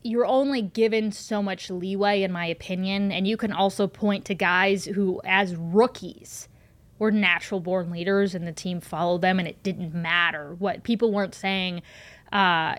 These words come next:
you know, "Hey, we're gonna give him some, some slack because he's ol-," I mean, and you do hear that, and you've heard that about DeAndre Ayton, and, I mean, in every sport you hear that, right?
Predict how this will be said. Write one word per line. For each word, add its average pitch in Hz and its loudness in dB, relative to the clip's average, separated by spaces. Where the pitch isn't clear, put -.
you 214 2
know, 180 -4
"Hey, 226 4
we're 208 4
gonna 208 2
give 196 0
him 196 0
some, 185 -4
some 190 -8
slack 180 2
because 190 -4
he's 202 -4
ol-," 196 -4
I 226 4
mean, 226 2
and 247 4
you 269 0
do 330 -2
hear 233 0
that, 175 0
and 349 -8
you've 359 -10
heard 240 -2
that 202 4
about 185 0
DeAndre 214 0
Ayton, 202 2
and, 185 -4
I 202 0
mean, 220 2
in 233 2
every 262 2
sport 240 0
you 247 -2
hear 202 2
that, 214 2
right? 208 0